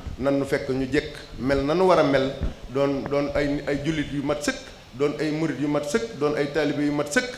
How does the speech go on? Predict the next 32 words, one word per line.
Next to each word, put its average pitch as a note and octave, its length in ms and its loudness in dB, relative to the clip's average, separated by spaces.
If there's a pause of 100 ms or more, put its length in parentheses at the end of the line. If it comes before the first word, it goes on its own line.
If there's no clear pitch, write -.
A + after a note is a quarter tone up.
(360)
yoo D3+ 160 2
xam D3+ 220 2
ne C#3+ 80 0
képp - 280 -4
ku F3+ 100 2
ñëw D3 240 2
da C#3+ 80 4
ngay D3 180 4
roy E3+ 180 4
fi E3 160 0
ñun D3 220 0 (320)
lu C#3 80 0
rafet D#3+ 380 2
ak B2 100 2
lu C#3+ 100 2
baax, C#3+ 240 8 (380)
waaye C#3 240 2
doo C#3+ 120 2
fi C3 120 -6
gis - 200 -4
lenn D#3 300 0
loo C#3+ 120 4
xam C#3 200 0
ne B2 100 -2 (360)
looy, C3 180 4
looy C#3 180 2
xebeeb C3+ 320 0
la B2+ 80 -2
wala C3 180 0
looy B2 180 0
xeeb B2 320 -2
la. F2+ 80 -8